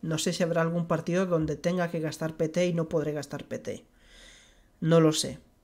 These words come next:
Yo lo he puesto y a ver qué pasa. Si me he cargado el juego, pues nada, me he cargado el juego. En tema de jugador,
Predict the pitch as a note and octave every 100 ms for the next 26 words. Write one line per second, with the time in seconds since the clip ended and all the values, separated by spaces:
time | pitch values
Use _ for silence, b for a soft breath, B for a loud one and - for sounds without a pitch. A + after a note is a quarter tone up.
0 | _ _ - E3 D#3+ F3 G#3+ G#3+ G#3+ A3+
1 | - F3 D3+ D#3+ - D#3 A#2+ B2+ - -
2 | _ _ - D#3+ D3+ D3+ E3 D#3 D#3 D#3+
3 | F3+ F3+ G3 E3 D3 - - E3 C3+ C#3
4 | C#3 C#3 - C3+ - _ _ _ b b
5 | b b b b b _ _ - F#3 F#3
6 | F3+ E3+ G3+ G#3+ F3+ E3 E3 E3+ B3+ C#4+